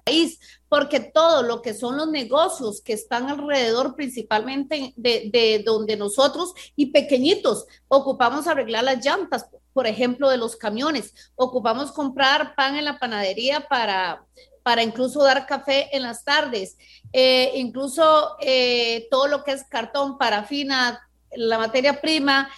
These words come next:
el, los pequeños agricultores que incluso nos traen el producto. Entonces, definitivamente se da un gran, gran encadenamiento, incluso en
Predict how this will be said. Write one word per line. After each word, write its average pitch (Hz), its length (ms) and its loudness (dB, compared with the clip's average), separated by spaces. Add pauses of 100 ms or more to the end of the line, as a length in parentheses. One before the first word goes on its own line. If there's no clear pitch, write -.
(220)
el, 285 220 2
los 294 160 4
pequeños 285 480 -6
agricultores 320 800 -2
que 233 80 -2
incluso 254 400 -6
nos 294 240 -6
traen 240 500 -2
el 269 260 -4
producto. 277 600 0 (260)
Entonces, 262 420 2
definitivamente 294 920 0
se 254 160 0
da 247 280 2
un 330 260 -2
gran, 330 440 0
gran 269 220 0
encadenamiento, 311 1080 -4 (320)
incluso 294 800 0
en 220 600 0